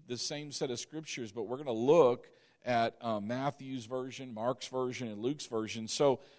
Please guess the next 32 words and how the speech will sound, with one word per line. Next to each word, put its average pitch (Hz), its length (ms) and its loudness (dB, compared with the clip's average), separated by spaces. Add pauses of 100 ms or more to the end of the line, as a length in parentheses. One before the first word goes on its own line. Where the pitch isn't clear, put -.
(140)
why 139 140 6
don't 175 180 2
you 160 80 0
do 156 220 6
this? 160 240 0
Go 156 160 4
to 147 80 4
Matthew 139 500 -2
chapter 143 480 -4
nine, 156 720 -4 (540)
and 131 180 -4
then 135 160 -6
put 131 160 -10
your 110 80 -16
finger 156 460 -4
in 127 240 -8
Mark 120 320 2
five, 98 580 0 (440)
okay? 117 360 -8 (460)
Matthew 139 420 -2
chapter 139 460 -6
nine, 135 420 -4
Mark 127 300 0
five, 131 400 -2
and 104 120 -6
then 110 160 -8
we'll, 104 240 -10
we'll 104 140 -10
move 110 300 -8
on 107 160 -4
to 101 80 -8
Luke. 123 380 2